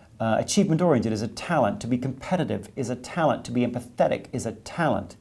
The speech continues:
All of us come into an organization with different talents, different patterns of thought, feeling, and behavior. So I, as a team leader, have got to go,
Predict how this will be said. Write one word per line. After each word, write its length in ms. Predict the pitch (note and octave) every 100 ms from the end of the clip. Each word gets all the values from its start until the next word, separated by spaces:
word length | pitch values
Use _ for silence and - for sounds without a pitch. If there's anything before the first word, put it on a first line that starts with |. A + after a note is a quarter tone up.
| - - - -
All 160 | - F#3+
of 80 | G3+
us 120 | E3
come 200 | - D#3+
into 160 | C#3+ C#3+
an 60 |
organization 540 | C3 B2+ B2+ G3 G3+ C3
with 180 | B2
different 460 | - D#3 - C3 -
talents, 480 | - D3 B2 - -
different 480 | - D3 - C#3+ -
patterns 420 | - D#3+ D#3+ B2+
of 80 | B2
thought, 240 | C#3 B2
feeling, 240 | - A#2+
and 80 | A2+
behavior. 460 | A2+ A2 A#2 G#2 - - - -
So 280 | - - -
I, 160 | F#3
as 120 | G#3
a 40 | F3
team 280 | - E3+ D#3+
leader, 200 | E3+ C#3
have 80 |
got 180 | G#2 A#2
to 80 | -
go, 360 | A2+ A2 G#2+